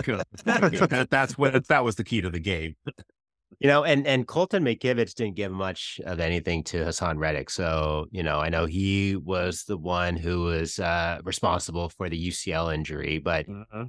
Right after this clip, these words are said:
Speaker 3: yeah, you didn't hear much from, uh, Hassan Reddick. Maybe, you know, his name every now and then, but you didn't hear Colton's name
Speaker 1: I think he had a
Speaker 3: because of
Speaker 1: sack. I think he had a
Speaker 3: Yeah.
Speaker 1: sack.
Speaker 3: But you didn't hear, you didn't hear Colton McKivit's name getting lit up
Speaker 1: No,
Speaker 3: as,
Speaker 1: you
Speaker 3: like,
Speaker 1: didn't.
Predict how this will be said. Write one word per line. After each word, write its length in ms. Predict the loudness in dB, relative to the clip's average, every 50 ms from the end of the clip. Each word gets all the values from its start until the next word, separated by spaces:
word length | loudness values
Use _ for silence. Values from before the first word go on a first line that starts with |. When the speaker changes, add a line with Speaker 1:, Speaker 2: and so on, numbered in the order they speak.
| 0 4
Speaker 3:
yeah, 100 | 4 6
you 120 | 6 8
didn't 160 | 8 8 8
hear 100 | 8 8
much 240 | 6 6 4 2 0
from, 320 | 2 2 4 4 6 4
uh, 380 | 4 4 4 4 2 2 0 -2
Hassan 340 | -4 -6 -2 0 0 0 0
Reddick. 240 | 0 -2 -2 0 0
Maybe, 200 | 2 2 2 2
you 240 | 2 0 -2 -2
know, 220 | -4 -4 -4 -6 -10 _ _ _
his 200 | -6 -2 -2 2
name 220 | 4 4 2 2 2 0
every 260 | -2 0 2 2 2
now 180 | 2 2 2
and 100 | 2 2
then, 220 | 0 0 0 -2 -2
but 180 | -4 -6 -4
you 80 | 2 4
didn't 140 | 4 6 6
hear 120 | 4 4
Colton's 480 | 2 2 0 0 0 -2 -6 -10 -10 -12
name 200 | -12 -12 -10 -8 -8
Speaker 1:
I 40 |
think 140 | -6 -4 -2
he 60 | -2
had 120 | 0 0 -2
a 20 |
Speaker 3:
because 120 | -2 -4 -4
of 40 |
Speaker 1:
sack. 220 | -6 -6 -6 -8 -10 -14 _ _
I 40 | -16 -16
think 80 | -14 _
he 80 | -14 -14
had 60 | -12 -12
a 220 | -14 -14 -4 0
Speaker 3:
Yeah. 120 | 0 0 0
Speaker 1:
sack. 160 | -2 -8 -18 -20 _ _ _ _ _
Speaker 3:
But 100 | 2 4
you 80 | 6 8
didn't 100 | 10 10
hear, 100 | 8 8
you 120 | 8 8
didn't 120 | 8 8 8
hear 140 | 8 6 4
Colton 280 | 2 2 2 4 4 2
McKivit's 380 | 4 2 2 0 0 -2 -4
name 160 | -6 -6 -6
getting 240 | -4 -4 -4 -2 -2
lit 180 | 0 0 0 2
up 160 | 0 0 0
Speaker 1:
No, 100 | 0 2
Speaker 3:
as, 40 | 2
Speaker 1:
you 60 | 4
Speaker 3:
like, 160 | 4 4 4 2
Speaker 1:
didn't. 180 | 0 -2 -6